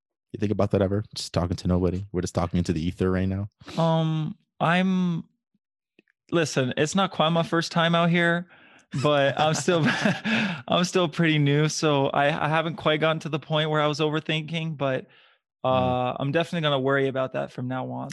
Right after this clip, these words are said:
Speaker 2: So
Speaker 1: Sorry to do that to you.
Speaker 2: if,
Speaker 1: Sorry.
Speaker 2: if you have listened to the end,
Speaker 1: Let us
Speaker 2: let
Speaker 1: know.
Speaker 2: us know. We
Speaker 1: Are you sticking
Speaker 2: appreciate
Speaker 1: around?
Speaker 2: it.
Speaker 1: Yeah,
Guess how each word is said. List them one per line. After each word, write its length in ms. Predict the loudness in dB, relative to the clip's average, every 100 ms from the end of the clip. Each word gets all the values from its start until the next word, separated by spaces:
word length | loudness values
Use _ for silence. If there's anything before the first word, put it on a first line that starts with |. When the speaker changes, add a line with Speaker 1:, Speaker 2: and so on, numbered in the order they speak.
| -14
Speaker 2:
So 320 | -14 -6 0
Speaker 1:
Sorry 240 | 2 2
to 60 | 2
do 100 | 2
that 180 | 0 0
to 120 | -2
you. 160 | -4 -6 _ -6
Speaker 2:
if, 180 | -4 -4 -4
Speaker 1:
Sorry. 120 | -4
Speaker 2:
if 120 | -2
you 80 | -2
have 240 | -2 -2
listened 380 | -2 -4 -4 -8
to 120 | -8
the 140 | -6 -6
end, 380 | -6 -6 -10 -16 _ _ _ _ _ _ _ _ _ _ -6
Speaker 1:
Let 120 | -2
us 80 | 0
Speaker 2:
let 60 | 0
Speaker 1:
know. 80 | -2
Speaker 2:
us 140 | -2
know. 360 | -4 -4 -6 -12 _ _ _ -8
We 140 | -4
Speaker 1:
Are 20 |
you 60 | -2
sticking 260 | -2 0
Speaker 2:
appreciate 300 | 2 2 0
Speaker 1:
around? 0 |
Speaker 2:
it. 140 | -6 -16 _ _ _ _ _ _
Speaker 1:
Yeah, 280 | -6 -4